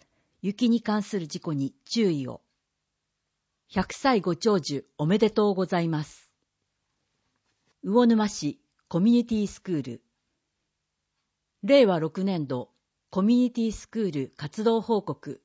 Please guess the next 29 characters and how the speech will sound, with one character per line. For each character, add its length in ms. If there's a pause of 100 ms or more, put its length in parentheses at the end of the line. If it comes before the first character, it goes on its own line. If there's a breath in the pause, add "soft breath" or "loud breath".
最 260
終 240
回。 280 (960)
第 260
四 180
回 320 (120)
須 160
原 240
小 240
学 180 (100)
校、 280 (360)
魚 220
沼 380
北 240
中 260
学 180 (120)
校、 280 (440)
広 280
上 360
西 240
小 260
学 240
校。 240 (1500)
四 220
月 420
一 120
日 200
か 120
ら 240